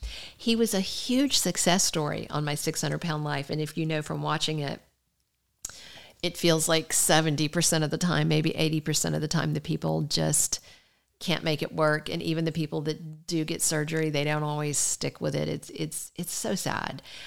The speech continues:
Uh, Henry was a big success story, though, one of those rare success stories. He lost four hundred and forty pounds. He was down to two hundred and seventy-five pounds.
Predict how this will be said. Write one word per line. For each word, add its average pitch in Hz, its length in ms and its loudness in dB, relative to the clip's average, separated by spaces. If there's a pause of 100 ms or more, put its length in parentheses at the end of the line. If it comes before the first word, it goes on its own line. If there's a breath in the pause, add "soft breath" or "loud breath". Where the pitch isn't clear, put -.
(160 loud breath)
Uh, - 140 -2
Henry 247 440 2
was 175 280 2
a 165 40 4
big 180 300 0
success - 460 0
story, 147 320 0
though, 147 160 -4
one 151 160 -2
of 156 40 -2
those 165 240 0
rare 165 280 -2
success - 480 -2
stories. 151 380 -2
He 208 140 0
lost 202 360 2
four 190 500 0
hundred 202 480 -2
and 156 180 -2
forty 170 440 -2
pounds. 190 520 -2 (380 loud breath)
He 226 240 -2
was 247 220 -2
down 165 300 -2
to 156 100 -6
two 247 420 -2
hundred 196 460 -2
and 147 220 -2
seventy-five 202 1200 -2
pounds. - 500 -8